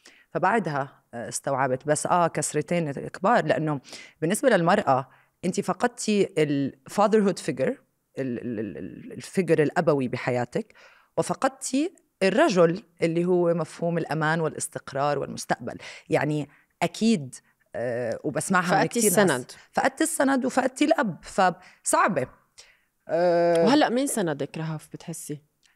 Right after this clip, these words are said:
Speaker 1: ماما وأخوي وشغلي.
Speaker 2: بتحسي الشغل بالإعلام ممكن يكون سند؟
Speaker 1: طبعًا.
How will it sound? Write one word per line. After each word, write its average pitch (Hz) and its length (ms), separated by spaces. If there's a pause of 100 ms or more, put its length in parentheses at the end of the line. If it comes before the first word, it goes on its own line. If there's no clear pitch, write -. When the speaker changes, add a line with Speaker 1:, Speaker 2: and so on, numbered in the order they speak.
(100)
Speaker 1:
ماما 170 260
وأخوي - 380 (880)
وشغلي. 147 480 (1080)
Speaker 2:
بتحسي 214 300
الشغل 165 800
بالإعلام 139 580
ممكن 160 280
يكون 170 240
سند؟ 214 480
Speaker 1:
طبعًا. 123 300